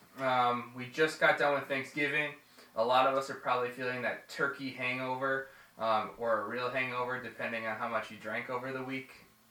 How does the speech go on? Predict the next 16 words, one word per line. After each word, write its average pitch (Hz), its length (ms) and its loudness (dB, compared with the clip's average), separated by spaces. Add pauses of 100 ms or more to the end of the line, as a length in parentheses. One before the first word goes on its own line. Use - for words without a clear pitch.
(160)
uh, 120 320 2
week 131 220 -6 (140)
or 127 80 -4
weekend. 147 520 -4 (680)
But, 131 280 8
uh, 113 440 6 (680)
so 143 320 2
what 190 160 8
we 196 100 -2
wanna 185 260 4
do 160 120 -8
today 151 340 0
is 143 120 -2
kinda 135 280 0
dive 135 320 6
into 135 500 -2